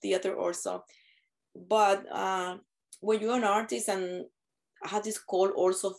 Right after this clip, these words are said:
for the important or the art and the community, I feel is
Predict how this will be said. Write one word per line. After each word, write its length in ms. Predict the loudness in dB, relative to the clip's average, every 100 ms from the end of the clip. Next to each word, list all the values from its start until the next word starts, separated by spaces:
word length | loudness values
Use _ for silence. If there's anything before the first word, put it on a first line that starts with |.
| -2
for 180 | 0 2
the 80 | 0
important 880 | -6 -2 0 0 0 -4 -4 -6 -14 _ _ _ _ _
or 120 | 0
the 180 | 2 2 4
art 200 | 4 4
and 100 | 2
the 60 | 0
community, 680 | -4 -8 -6 -4 -2 0
I 180 | 0 0
feel 320 | -4 -2 -2
is 240 | 0 -2